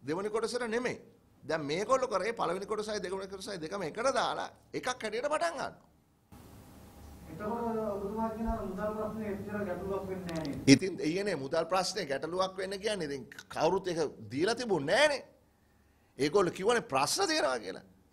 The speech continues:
Speaker 1: මම කිව්වේ ඒ කට්ටිය කිව්වා කියලා අපි කොහොමද මේක කරන්නේ වයබිලිටි ගැප් ෆයිනෑන්ස් එකක් නැතුව කියලා. එතකොට මේකේ, මේකේ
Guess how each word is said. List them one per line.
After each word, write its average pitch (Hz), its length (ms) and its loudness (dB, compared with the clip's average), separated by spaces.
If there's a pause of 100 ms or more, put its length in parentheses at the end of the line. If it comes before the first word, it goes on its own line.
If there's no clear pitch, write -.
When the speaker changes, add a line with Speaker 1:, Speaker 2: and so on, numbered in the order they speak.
Speaker 1:
මම 131 180 2 (100)
කිව්වේ 202 240 4
ඒ 156 100 2
කට්ටිය 170 340 2
කිව්වා 160 280 2
කියලා 185 360 -2 (140)
අපි 202 240 -2
කොහොමද 180 360 -4
මේක 190 260 -6
කරන්නේ 175 500 -6
වයබිලිටි 180 440 -2
ගැප් 185 160 -2
ෆයිනෑන්ස් 190 400 -4
එකක් 311 180 -8
නැතුව 427 360 -4
කියලා. - 260 -14 (1400)
එතකොට 180 320 2 (540)
මේකේ, 160 420 -2
මේකේ 139 500 -6